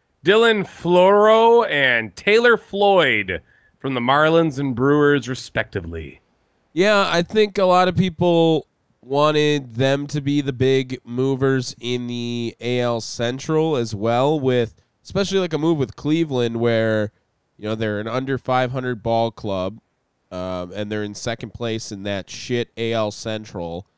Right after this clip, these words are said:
Speaker 2: And then they sell off a pitcher that was doing very well for them this year.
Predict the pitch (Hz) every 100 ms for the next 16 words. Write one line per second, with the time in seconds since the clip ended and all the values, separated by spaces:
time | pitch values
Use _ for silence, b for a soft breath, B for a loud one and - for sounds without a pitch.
0 | _ _ _ _ _ _ _ 127 135 156
1 | 151 147 - 165 147 147 147 147 - _
2 | _ _ _ _ _ _ _ _ - -
3 | 156 147 156 135 131 147 127 107 143 147
4 | 139 147 165 - 143 127 117 117 107 -
5 | 110 104 101 117